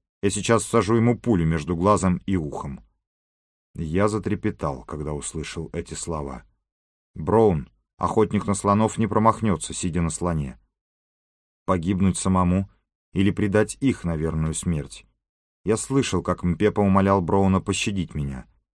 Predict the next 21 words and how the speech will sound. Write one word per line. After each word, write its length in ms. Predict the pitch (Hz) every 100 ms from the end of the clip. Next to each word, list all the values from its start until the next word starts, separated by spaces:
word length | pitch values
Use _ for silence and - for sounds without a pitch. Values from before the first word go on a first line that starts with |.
| _ -
но 120 | 98
англичанин 680 | 101 95 95 110 107 104 87
был 160 | 90
непреклонен. 680 | 90 80 73 82 78 67 62 _ _ _ _ _
Он 180 | - 117
уже 200 | 123 110
снимал 480 | 117 120 120 113 107
ружьё 340 | 104 98 104
с 80 | 101
плеча. 540 | - 98 - 82 67 - _ _ _ _ _ _ _ -
В 60 |
самый 320 | - 104 98
последний 500 | 80 92 - 95 82
момент 480 | 85 87 110 95 - _ _ _ _
я 160 | - 98
неожиданно 580 | 113 120 104 113 110 107
повернул 440 | 104 95 95 98
к 100 | 87
лагерю. 420 | 87 78 69 65 - _ _ _ _ _ _
Браун 640 | 73 76 87 101 117 110 101 _
рассмеялся. 960 | - 87 - 90 80 71 67 - 65